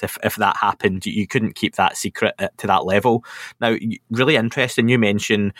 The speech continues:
obviously, insiders and China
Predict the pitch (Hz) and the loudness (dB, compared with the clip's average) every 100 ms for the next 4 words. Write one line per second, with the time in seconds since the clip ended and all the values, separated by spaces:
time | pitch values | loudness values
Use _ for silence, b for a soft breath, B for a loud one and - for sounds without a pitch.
0 | B B 104 101 - 101 - 104 104 - | B B -2 0 0 0 2 -2 0 0
1 | 98 98 98 95 98 92 - - 101 101 | 0 2 2 2 -2 -4 -6 -4 -2 0
2 | 98 95 | 2 2